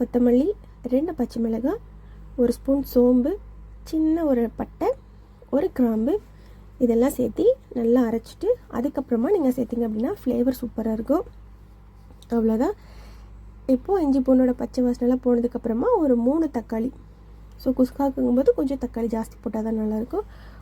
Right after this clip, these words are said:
ஒரு மூணு நல்லா பழுத்த தக்காளி எடுத்து அதையும் கட் பண்ணிட்டு நல்லா சேர்த்திக்கோங்க. So இப்போ தக்காளியுமே நல்லா வதங்கி வந்துருச்சு இல்லையா?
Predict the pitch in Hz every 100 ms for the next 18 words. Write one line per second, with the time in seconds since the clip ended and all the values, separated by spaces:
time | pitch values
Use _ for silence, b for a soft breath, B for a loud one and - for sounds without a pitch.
0 | B - 254 240 254 330 277 247 285 254
1 | 240 254 269 247 233 233 226 214 - 359
2 | 480 b b - 226 233 294 311 233 233
3 | 220 240 320 214 226 247 220 240 233 226
4 | - - - - - - 247 294 392 370
5 | - 247 - 254 247 294 262 226 240 254
6 | 233 226 233 220 233 - 233 269